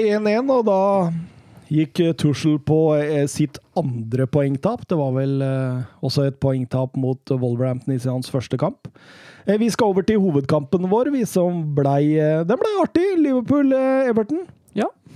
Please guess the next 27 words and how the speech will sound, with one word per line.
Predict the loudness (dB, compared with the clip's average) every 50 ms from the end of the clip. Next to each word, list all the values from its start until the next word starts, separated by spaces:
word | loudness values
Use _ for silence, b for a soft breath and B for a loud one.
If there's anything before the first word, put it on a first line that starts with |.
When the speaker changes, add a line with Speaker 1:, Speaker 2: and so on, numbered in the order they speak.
| B B B B B B B
Speaker 1:
Eh, | B 2 2 2 2
det | 2 0 0 2
var | 2 2 0 0
det | -2 -2 -2 -2 -2 -4
to | -6 -4 -2 0 0
hundre | 0 0 -2 -2 0 0 0 0
og | 0 0
trettisjette | -2 -2 -2 -2 -2 -2 -2 -2 -2 -4 -4 -6 -6 _ _ _ _ -2 -2 -2 -2 -2 -4
Merseyside-oppgjøret. | -2 0 2 0 0 0 -2 -2 0 0 0 2 2 0 0 0 0 0 0 2 2 0 -2 -2 -2 -2 -2 -2 -2
Ehm, | -4 -6 -10 -12 -12 -14 -16 -18 -20 -20 -20 -20 -20 -16 -6 -2
Liverpool | 0 2 2 2 2 2 2 2 2 2 2
har, | 2 2 2 2 2 2 2 2
eh, | 2 0 0
vunnet | 0 0 -2 0 0 -2 -2 -2
til | -2 -2
nittitre, | 0 -2 0 0 -2 0 0 0 0 0 -2
mens | -4 -6 -6 -6 -6
Everton | -6 -4 -4 -6 -6 -6 -8 -10 -10 -10 -16
sekstisju. | -14 -12 -8 -6 -6 -6 -6 -6 -12 -8 -2 0 0 0 0 -2 -2 -2 -2 -2 -2 B B B B B B B B B B B -12
Første | -4 -2 -2 -2 -2 -2 0 0 2
møte | 2 2 2 0 0 0 0 0 2
dateres | 2 0 0 0 0 0 2 2 0 -2 0 0
helt | 0 0 0 0 0
tilbake | 0 0 2 0 0 0 0 0 0
til | 0 0
trettende | 0 0 -2 -2 -4 -2 -2 0
oktober | 0 0 0 -2 -2 0 0 2 0 0